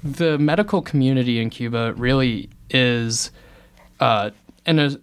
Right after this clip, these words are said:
certain way, head and shoulders above where a lot of, uh, the contemporary nations or, like, its peers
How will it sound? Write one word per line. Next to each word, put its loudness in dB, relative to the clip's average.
certain 0
way, 2
head -2
and 0
shoulders -2
above 0
where -2
a -2
lot 0
of, -6
uh, 2
the -2
contemporary 2
nations -2
or, -2
like, 2
its -2
peers 4